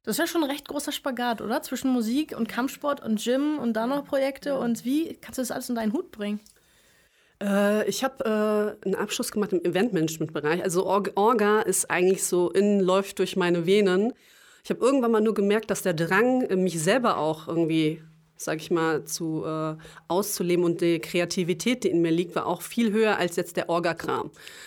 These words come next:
Speaker 2: Der war dann mir dann ein bisschen zu trocken. Und, äh, jetzt mit dem, was ich mache, verbinde ich das eben für mich selber.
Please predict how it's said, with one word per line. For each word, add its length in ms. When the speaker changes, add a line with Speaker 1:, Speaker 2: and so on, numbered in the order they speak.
Speaker 2:
Der 80
war 100
dann 160
mir 120
dann 160
ein 60
bisschen 280
zu 140
trocken. 520
Und, 480
äh, 160
jetzt 320
mit 160
dem, 100
was 160
ich 120
mache, 340
verbinde 360
ich 100
das 180
eben 180
für 140
mich 160
selber. 400